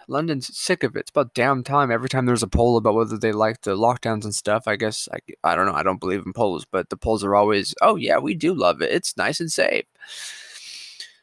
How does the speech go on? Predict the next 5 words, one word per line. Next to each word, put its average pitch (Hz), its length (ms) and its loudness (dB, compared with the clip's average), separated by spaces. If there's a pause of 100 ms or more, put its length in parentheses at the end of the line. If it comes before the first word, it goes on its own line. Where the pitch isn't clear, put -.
(1200)
Russia 160 320 4
warns 135 320 4
nato 151 300 6
against 120 340 0
sending 156 420 2